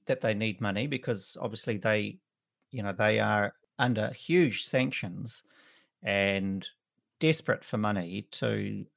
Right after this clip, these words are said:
up, uh, sustain the, you know, their shambolic economy. Um, was that the motivation, um, or was it some sort of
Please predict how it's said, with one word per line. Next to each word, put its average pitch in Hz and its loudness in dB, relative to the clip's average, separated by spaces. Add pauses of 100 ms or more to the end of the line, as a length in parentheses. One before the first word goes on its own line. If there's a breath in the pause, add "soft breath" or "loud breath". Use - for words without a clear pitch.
up, - -4 (200)
uh, 95 -4
sustain 101 -2
the, 98 -4 (500)
you - -12
know, 98 -6
their 98 -6 (140)
shambolic 107 2
economy. 113 0 (600 loud breath)
Um, 107 4 (720)
was 131 0
that 156 6 (320)
the 139 8
motivation, 147 6
um, 107 4
or 127 6
was 127 6
it 139 -4
some 151 2
sort 123 0
of 104 -2